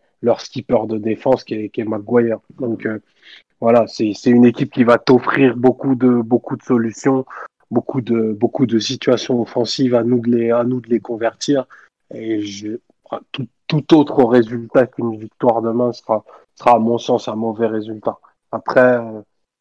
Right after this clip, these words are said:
voilà, il y a des, il y a des physionomies de match. Bien sûr que si on prend rouge au bout de deux minutes et,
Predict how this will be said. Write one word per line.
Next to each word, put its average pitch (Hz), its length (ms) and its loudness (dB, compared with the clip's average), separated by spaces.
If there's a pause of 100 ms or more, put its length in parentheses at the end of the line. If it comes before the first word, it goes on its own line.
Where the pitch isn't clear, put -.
(120)
voilà, 120 260 -2
il 107 60 -8
y 107 40 -10
a 104 60 -12
des, 107 120 -10
il 104 100 -8
y 107 80 -8
a 107 40 -8
des 107 140 -2
physionomies 110 640 -2
de 110 80 -6
match. 123 200 4
Bien 107 200 -8
sûr - 240 -10
que 107 140 -8
si - 120 -10
on 107 120 -6
prend 113 220 -2
rouge 110 260 -2
au 110 40 -8
bout 107 160 -12
de 110 80 -16
deux 113 140 -2
minutes 117 500 -6
et, 117 140 -14